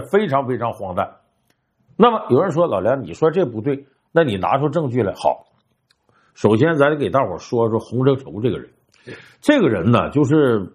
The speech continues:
在历史上他特别有争议。为啥？他能耐很大，可是他后来呢，投降大清，背叛大明，给大清还做了很多事儿，这个事儿就留下很多争议。有人就认为他是地道的汉奸。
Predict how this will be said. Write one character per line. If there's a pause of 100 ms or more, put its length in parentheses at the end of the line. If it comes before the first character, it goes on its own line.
(120)
在
历
史
上
他
特
别
有
争
议。 (680)
为
啥？
他
能
耐
很
大， (520)
可
是
他
后
来
呢，
投
降
大
清， (440)
背
叛
大
明， (760)
给
大
清
还
做
了
很
多
事
儿， (300)
这
个
事
儿
就
留
下
很
多
争
议。
有
人
就
认
为
他
是
地
道
的
汉
奸。